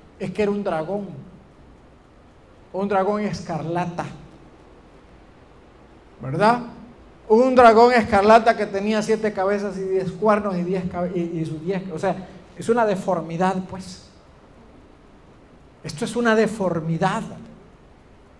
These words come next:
¿verdad? Porque, hermano, la esencia, la pureza,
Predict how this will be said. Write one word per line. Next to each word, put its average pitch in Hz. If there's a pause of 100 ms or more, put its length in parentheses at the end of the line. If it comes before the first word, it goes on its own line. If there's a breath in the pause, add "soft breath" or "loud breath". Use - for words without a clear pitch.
(1300)
¿verdad? 165 (1040)
Porque, 214
hermano, 202
la 170
esencia, 208 (3000)
la 160
pureza, 185